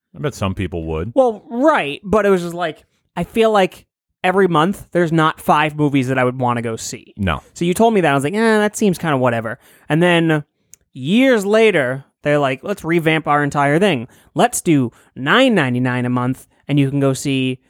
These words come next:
Speaker 2: movies whenever." They
Speaker 1: Hmm.
Speaker 2: would, they had some limitations, obviously no three D, uh, and you couldn't see the same movie twice.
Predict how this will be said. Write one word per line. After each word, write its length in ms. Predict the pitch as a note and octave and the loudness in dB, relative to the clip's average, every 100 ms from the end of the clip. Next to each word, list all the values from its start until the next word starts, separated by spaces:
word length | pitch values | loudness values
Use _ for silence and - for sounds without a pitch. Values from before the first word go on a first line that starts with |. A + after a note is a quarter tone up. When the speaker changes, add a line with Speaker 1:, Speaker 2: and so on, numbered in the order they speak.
| _ _ _ _ _ _ | _ _ _ _ _ _
Speaker 2:
movies 560 | F3 B3 A3 G3+ A#3 - | 0 2 4 0 -2 -8
whenever." 640 | - F#3+ C4+ B3 C3 _ _ _ _ _ _ _ | -2 0 2 0 -4 _ _ _ _ _ _ _
They 100 | - | 0
Speaker 1:
Hmm. 60 | - | 2
Speaker 2:
would, 120 | A3+ | 2
they 80 | B3+ | 2
had 140 | B3+ G3 | 2 0
some 200 | A#3 G3+ | 2 4
limitations, 540 | F3+ F3 D#3+ E3+ E3+ | 4 4 2 2 2
obviously 320 | E3 D#3+ D3+ | 2 2 0
no 200 | C#3+ D3+ | 2 2
three 220 | D3+ D#3 | 2 0
D, 440 | C#3+ C#3 C3+ C3+ C3+ | 2 2 2 0 -2
uh, 560 | C#3+ C3 B2+ B2 B2 B2 _ _ _ _ | -2 0 0 0 -2 -4 _ _ _ _
and 100 | D3 | -2
you 60 | D3 | 0
couldn't 340 | - A3+ A3 | 2 0 0
see 160 | - G3+ | -6 -4
the 120 | D#3+ | -4
same 460 | - - E3+ E3 D#3 | -6 -2 -2 0 0
movie 380 | D#3 D3 C3+ | 2 2 0
twice. 540 | B2+ - D3 A#2+ - | -2 -4 -2 -2 -4